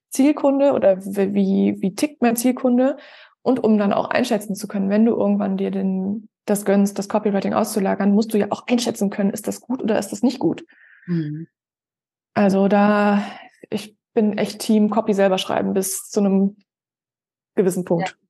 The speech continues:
Speaker 2: Das finde
Speaker 1: Ja.
Speaker 2: ich auch, also ein Unternehmen, das, also manchmal Dinge zu schnell ausgelagert werden.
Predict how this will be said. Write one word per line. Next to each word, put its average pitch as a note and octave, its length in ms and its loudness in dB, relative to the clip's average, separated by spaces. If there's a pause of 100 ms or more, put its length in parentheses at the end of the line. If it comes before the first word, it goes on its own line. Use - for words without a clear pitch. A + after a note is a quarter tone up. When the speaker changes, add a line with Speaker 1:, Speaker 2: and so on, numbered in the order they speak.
(440)
Speaker 2:
Das G3 160 0
finde C4+ 180 4
Speaker 1:
Ja. A3 60 0
Speaker 2:
ich - 120 -6
auch, B3+ 220 0
also F#3+ 240 2
ein F#3 100 2
Unternehmen, G3+ 400 0
das, F#3+ 240 -2
also F#3+ 240 0
manchmal G#3 540 0
Dinge G#3 400 0
zu - 160 -6
schnell G3+ 280 0
ausgelagert A3 760 -2
werden. A3 260 0